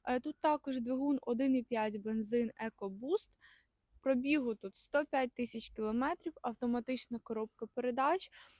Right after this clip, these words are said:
Е, всі ми знаємо, що це економне та дуже комфортне, просторе авто.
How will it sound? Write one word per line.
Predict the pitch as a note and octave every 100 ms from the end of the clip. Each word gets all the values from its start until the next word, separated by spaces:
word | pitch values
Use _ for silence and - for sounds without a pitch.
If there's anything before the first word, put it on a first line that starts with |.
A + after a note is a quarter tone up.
| -
Е, | C4 C4
всі | - E4
ми | D4
знаємо, | C4 C4 C4 B3 A#3
що | -
це | A#3+ - A#3+ A#3+ -
економне | B3 - B3 A#3+ C4 B3 G#3
та | G#3+
дуже | G3+ A#3 A3
комфортне, | - A3 - B3 C4 B3+ G#3+
просторе | - G#3 - A3+ A3 F#3+
авто. | F#3+ - C4+